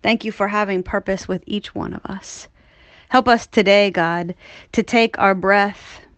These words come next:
to ask for your strength, and to live with intentionality so that the places we know you've asked us to serve today, we would show up with joy, that we would show up with presence, that we would show up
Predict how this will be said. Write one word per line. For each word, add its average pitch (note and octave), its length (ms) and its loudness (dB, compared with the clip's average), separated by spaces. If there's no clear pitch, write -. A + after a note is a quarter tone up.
to - 200 0
ask A3 400 4
for G3 280 -2
your F#3 240 -2
strength, - 760 -6
and G#3 160 0
to G#3+ 100 2
live A#3 540 0
with G3+ 180 -2
intentionality F3+ 1160 -4
so A3 180 2
that G#3+ 160 2
the G3+ 80 2
places C4 500 0
we A#3 220 2
know B3 280 4
you've D4+ 260 2
asked D4 280 2
us D4+ 200 0
to D4 160 -2
serve D4 400 0
today, D4 320 2
we B3 160 -2
would F3+ 200 -2
show A3 360 0
up G#3+ 180 -2
with F3+ 160 -4
joy, A3+ 420 -2
that F#3+ 100 0
we C4 140 2
would G3+ 180 0
show A#3+ 300 2
up A#3 160 0
with - 200 -8
presence, G#3+ 520 -2
that - 180 -2
we A#3+ 100 0
would F#3 280 -2
show B3 420 0
up A3 240 2